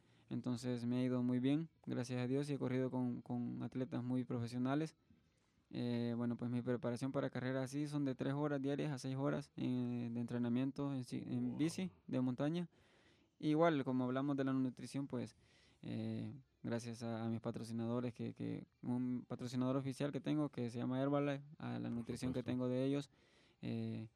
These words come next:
Speaker 1: mm, bueno, tengo todo lo necesario, proteínas, multivitaminas, lo que es, este, rehidrata-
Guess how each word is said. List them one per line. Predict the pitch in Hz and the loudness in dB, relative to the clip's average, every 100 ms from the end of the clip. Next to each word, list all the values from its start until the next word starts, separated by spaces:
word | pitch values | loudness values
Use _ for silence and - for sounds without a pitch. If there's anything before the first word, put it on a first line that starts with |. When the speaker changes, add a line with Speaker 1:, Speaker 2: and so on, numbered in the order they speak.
| - - - - - | -20 -20 -20 -20 -8
Speaker 1:
mm, | 120 113 113 - | -6 -4 -4 -4
bueno, | 113 113 | -4 -2
tengo | 120 120 | -2 -2
todo | 117 123 | 0 0
lo | 123 | 2
necesario, | 117 110 113 123 123 | 0 -2 -2 0 0
proteínas, | 120 113 117 120 120 | -2 -4 -2 0 0
multivitaminas, | 117 117 117 113 113 113 120 123 120 113 | 0 -2 -4 -4 -2 0 2 2 0 -4
lo | 113 | -8
que | 113 117 117 120 | -4 -2 0 0
es, | 117 | -4
este, | 113 - 117 113 113 113 - _ _ _ - | -10 -6 -4 -4 -4 -6 -12 _ _ _ -6
rehidrata- | 120 117 117 113 117 117 117 | -2 -2 -4 -4 -4 -4 -6